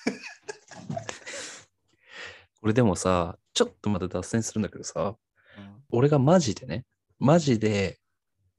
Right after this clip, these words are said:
Speaker 1: 高校生の時、肝試しに行ったんね。
Speaker 2: うん。
Speaker 1: 友達と。
Speaker 2: うん。
Speaker 1: 夜中にちょっと山あいの公園みたいな場所に行ったんだけど、
Speaker 2: あー。
Speaker 1: こう普通に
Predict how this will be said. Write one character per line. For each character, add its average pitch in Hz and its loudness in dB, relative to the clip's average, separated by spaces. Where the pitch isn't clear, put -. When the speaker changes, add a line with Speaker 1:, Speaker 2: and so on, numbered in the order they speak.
Speaker 1:
高 107 -8
校 113 -2
生 87 -8
の 73 -10
時、 - -12
肝 113 2
試 - -2
し - -8
に 80 -8
行 - -16
っ - -20
た 82 -4
ん 82 -8
ね。 98 -12
Speaker 2:
う 110 -18
ん。 98 -18
Speaker 1:
友 90 -2
達 85 -4
と。 - -8
Speaker 2:
う - -18
ん。 98 -18
Speaker 1:
夜 95 0
中 90 -2
に 87 -4
ち - -6
ょ - -2
っ - -10
と - -10
山 110 0
あ 110 0
い 107 2
の 104 0
公 98 -2
園 95 -2
み 82 -8
た - -18
い - -14
な - -16
場 - -16
所 - -10
に 76 -12
行 - -20
っ - -20
た 85 -6
ん 78 -4
だ 71 -10
け - -14
ど、 - -8
Speaker 2:
あ 90 -20
ー。 - -20
Speaker 1:
こ 101 -4
う 90 -6
普 - -20
通 180 4
に 127 4